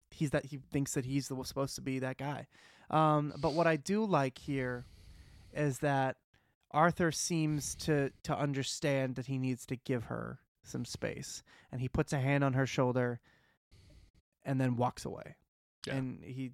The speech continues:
Speaker 1: lets her stay there alone in the courtyard. And there's this really beautiful wide shot of, from, from above, uh, of Gwen in her blue dress just standing alone in the courtyard with the, the burning pyre in front of her. It's very quick, but, um, I really, really liked that.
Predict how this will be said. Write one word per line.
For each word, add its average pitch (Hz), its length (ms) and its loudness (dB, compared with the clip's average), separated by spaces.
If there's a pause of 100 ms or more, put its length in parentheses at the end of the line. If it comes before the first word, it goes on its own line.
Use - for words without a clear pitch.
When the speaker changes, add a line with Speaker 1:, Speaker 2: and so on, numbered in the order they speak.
Speaker 1:
lets 135 240 -6
her 123 320 0 (220)
stay - 500 2
there 131 260 4
alone 131 500 2
in 131 100 -2
the 127 80 -4
courtyard. 123 720 0 (460)
And 131 260 -4
there's 131 140 -2
this 127 180 -4
really 170 220 4
beautiful 151 400 2
wide 131 360 4
shot 127 340 2
of, 120 100 -4
from, 127 220 -8
from 127 220 -4
above, 123 520 -2 (400)
uh, - 20 -6
of 127 600 0
Gwen 139 360 6
in 131 80 2
her 127 120 2
blue 135 220 0
dress 131 360 -2
just - 260 -2
standing 135 420 4
alone 131 320 4
in 123 80 2
the 127 60 -2
courtyard 127 500 0
with 123 160 -6
the, 123 260 -2
the 120 100 -6
burning 123 340 -6
pyre 123 300 -2
in 120 80 -4
front 123 200 -6
of 120 80 -10
her. 120 220 -10 (260)
It's 131 120 -12
very 151 320 6
quick, 123 360 -2
but, 127 260 2
um, 123 480 -2
I - 40 -4
really, 135 220 4
really 123 240 -2
liked 123 260 -8
that. - 200 -8